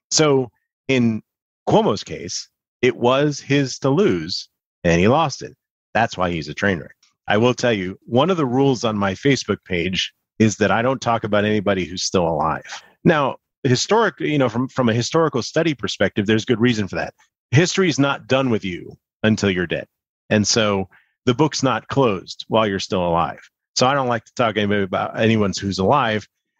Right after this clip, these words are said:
And also, the more recent history that you get into, the more sensitive people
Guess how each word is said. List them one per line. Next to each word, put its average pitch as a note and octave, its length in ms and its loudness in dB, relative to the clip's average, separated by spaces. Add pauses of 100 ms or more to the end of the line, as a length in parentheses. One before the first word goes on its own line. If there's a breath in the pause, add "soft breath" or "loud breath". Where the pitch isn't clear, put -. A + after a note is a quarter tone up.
And F3+ 100 2
also, D3 480 0 (440)
the C3 80 4
more C3 200 4
recent A#2 400 -4
history B2+ 380 0
that G#2 140 -2
you G2 100 -4
get F#2+ 180 2
into, G#2+ 400 0 (280)
the F2+ 80 2
more F#2 220 4
sensitive F#2 580 -2
people F#2 240 0